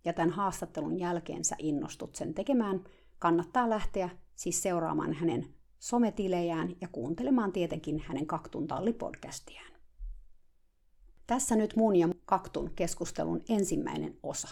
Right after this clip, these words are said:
Kiitos kaikille, jotka ehdotitte meille aiheita.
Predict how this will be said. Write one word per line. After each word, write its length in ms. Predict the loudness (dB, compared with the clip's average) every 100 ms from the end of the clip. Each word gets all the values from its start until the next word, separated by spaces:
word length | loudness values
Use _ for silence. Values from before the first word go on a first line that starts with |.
| -16 -20 -20 _ _ _
Kiitos 400 | -2 0 2 0
kaikille, 640 | -2 -2 -4 -2 0 2 0 -4 _ -2
jotka 340 | -2 -2 -4 -2
ehdotitte 520 | -2 -4 -6 -8 0
meille 260 | 2 2 -2
aiheita. 540 | -2 -2 4 4 4